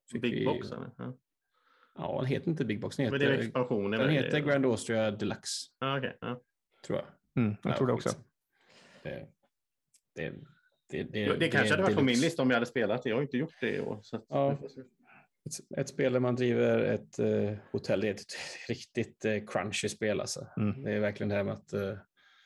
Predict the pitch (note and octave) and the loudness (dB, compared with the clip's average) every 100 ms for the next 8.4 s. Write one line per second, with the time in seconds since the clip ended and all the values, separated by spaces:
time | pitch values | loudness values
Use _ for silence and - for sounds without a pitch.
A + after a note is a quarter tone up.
0 | _ _ _ _ _ _ - A2 G#2 - | _ _ _ _ _ _ -8 -2 -2 0
1 | G#2 G#2+ G#2 G#2 F#2+ F2 - - _ _ | 2 2 2 0 0 -4 -10 -20 _ _
2 | _ _ _ _ _ _ _ _ _ _ | _ _ _ _ _ _ _ _ _ _
3 | _ _ - A#2 G#2 G#2 G#2+ G#2+ G#2+ G#2+ | _ _ -2 0 2 0 2 4 4 2
4 | A#2 G2+ - A2 G#2 F#2+ F#2+ G#2+ F#2+ G2 | 2 0 0 -2 0 0 -2 -2 -4 -4
5 | - - - - - B2 G#2+ G#2 F#2+ A2 | -4 -6 -4 -6 -2 -2 -2 -2 -4 -4
6 | B2+ A#2+ A#2+ - - - D3+ D3+ C3+ C3+ | -2 0 0 -4 -16 -6 0 2 2 0
7 | A#2 A#2 A#2 A2 G#2+ G#2 A2 - - A2 | 0 2 2 0 0 -2 -2 -8 -6 -2
8 | G#2+ G#2 G#2 | 0 0 -2